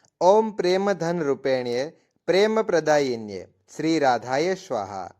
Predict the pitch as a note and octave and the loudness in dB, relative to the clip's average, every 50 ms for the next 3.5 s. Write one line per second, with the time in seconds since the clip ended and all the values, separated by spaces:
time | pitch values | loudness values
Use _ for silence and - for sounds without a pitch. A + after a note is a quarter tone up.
0 | _ _ _ _ _ _ _ _ _ _ _ _ _ _ _ - C#3 C#3+ C#3+ D3 | _ _ _ _ _ _ _ _ _ _ _ _ _ _ _ -2 2 2 2 2
1 | D3+ D3+ D3+ C#3+ C3 A#2+ A2 G#2 F#2+ A2 A#2+ B2+ C#3+ - _ _ _ _ _ _ | 2 0 0 -2 -2 -4 -8 -8 -8 -8 -8 -8 -8 -12 _ _ _ _ _ _
2 | _ _ - E3 F3+ G3+ G#3+ A3 G#3+ G#3 G#3+ G#3 G3+ G#3 G3+ G3+ E3+ D#3 D3+ D3 | _ _ 2 4 6 6 6 4 0 -2 -2 0 0 0 -2 -2 0 2 2 0
3 | D3 - D#3+ D3+ D3+ D#3 D#3+ D#3+ E3 F3 | 0 -2 -4 -2 -2 0 0 -2 -4 -6